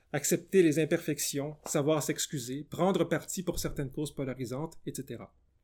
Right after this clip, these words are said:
Je vous épargne ici la liste des études en marketing portant sur le sujet, tout comme les potentielles analyses à réaliser quant au lien entre ces pratiques commerciales occidentales du début vingt et unième siècle et l'imaginaire social contemporain. Bien sûr, cela ne tombe pas des nues.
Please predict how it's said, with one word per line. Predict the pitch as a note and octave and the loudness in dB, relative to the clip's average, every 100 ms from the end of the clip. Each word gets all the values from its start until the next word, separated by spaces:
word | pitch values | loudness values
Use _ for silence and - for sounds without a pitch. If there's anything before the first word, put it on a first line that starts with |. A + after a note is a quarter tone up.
| _ _ _ _ _ _ _ _ - | _ _ _ _ _ _ _ _ -2
Je | D3 | 2
vous | E3 | 4
épargne | F#3+ A#3 G#3 | 4 4 0
ici | E3 G#3+ | 0 0
la | D3+ | 0
liste | C#3+ G3+ | 0 -2
des | C#3+ C3 | -2 0
études | D3+ G3 | 0 0
en | E3+ | -2
marketing | D3 D#3 D#3 - G3 | -2 -4 -6 -4 -4
portant | F3 - E3+ D#3 | -4 -6 -4 -4
sur | C#3+ | -2
le | C3+ | -4
sujet, | - C3+ E3+ | -4 -4 -2
tout | F3+ E3+ | -4 -6
comme | E3 F#3 | -4 -2
les | D3+ | -2
potentielles | C3+ E3 E3 - F3 D3 | -2 -2 -2 -2 -4 -2
analyses | D#3+ E3+ G3+ E3 | 0 0 0 -2
à | C#3 | -2
réaliser | D3+ C#3+ C#3 F#3 | -2 -2 -2 -2
quant | E3+ D#3+ | -2 -4
au | E3 | -2
lien | D3 F3+ G#3 | -2 -2 -2
entre | C3+ C3+ | -6 -6
ces | C3 | -6
pratiques | - G#3+ G#3+ B3 | -2 -2 0 0
commerciales | - D3+ A#2+ E3+ D3 | 0 -2 -2 -2 -2
occidentales | C#3 D#3 C#3+ C3+ D#3 C#3+ | -2 -2 -2 -2 -4 -6
du | |
début | A#2+ B2 C#3+ | -8 -6 -2
vingt | C#3 C#3 | -2 -2
et | |
unième | C3 B2+ | -4 -6
siècle | A#2 F3+ F#3 - - _ | -6 -6 -6 -12 -20 _
et | D#3 | -2
l'imaginaire | D#3+ E3+ D3 D#3+ D#3+ | 2 2 2 -2 -4
social | C#3+ - C3+ | -6 -4 -6
contemporain. | C3 - G#2 G2 - _ _ _ _ - - - - _ _ _ _ | -6 -10 -12 -14 -18 _ _ _ _ -20 -20 -20 -20 _ _ _ _
Bien | D#3+ | 4
sûr, | E3 A#3 C4 | 4 4 4
cela | - E3+ | 4 4
ne | E3 | 4
tombe | E3 C#3 | 2 0
pas | - E3 | 2 2
des | D3 | 2
nues. | C3 - - | 0 -6 -14